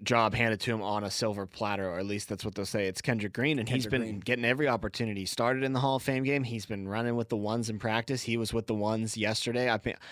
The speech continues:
Speaker 1: I think he's on the trajectory to be the starter right now, and there's no way that that's just been handed to him. I mean, the depth chart, if you go to Steelers dot com, still says J C Hassenauer is the number one center on the team,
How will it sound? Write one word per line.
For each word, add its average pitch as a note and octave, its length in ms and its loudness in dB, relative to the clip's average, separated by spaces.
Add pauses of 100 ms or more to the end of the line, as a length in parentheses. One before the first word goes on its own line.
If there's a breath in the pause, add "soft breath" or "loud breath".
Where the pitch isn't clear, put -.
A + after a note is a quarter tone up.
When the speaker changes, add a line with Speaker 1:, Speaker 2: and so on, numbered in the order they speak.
(180 loud breath)
Speaker 1:
I A2 80 2
think D3+ 200 2
he's C#3 280 2
on C3 160 2
the B2 80 0
trajectory A#2+ 560 0
to G#2 100 -2
be A#2 160 0
the G#2+ 100 -2
starter B2+ 440 0
right F#2+ 220 -4
now, F#2+ 420 -6 (580 soft breath)
and B2 300 0
there's A#2+ 240 2
no C3+ 180 4
way C3 240 4
that B2 160 -4
that's A2 240 0
just A2 180 -4
been G#2 120 -4
handed D3 320 2
to A2 100 -4
him. G#2+ 160 -2
I A2 60 -2
mean, A2 180 -2
the G#2+ 80 -2
depth A#2 320 -2
chart, A#2 240 2
if G2+ 120 -6
you A#2 60 -4
go A2+ 120 2
to A2+ 40 0
Steelers A2+ 320 0
dot A2 200 0
com, C#3 220 2
still A2+ 220 -4
says A2+ 320 -2
J G#2+ 200 0
C G2+ 180 -4
Hassenauer F#2+ 640 -2
is F2 100 -10
the F#2+ 80 -10
number F#2 300 -8
one F2 160 -8
center B2+ 320 -2
on F2 100 -8
the F2 80 -12
team, D3 300 -6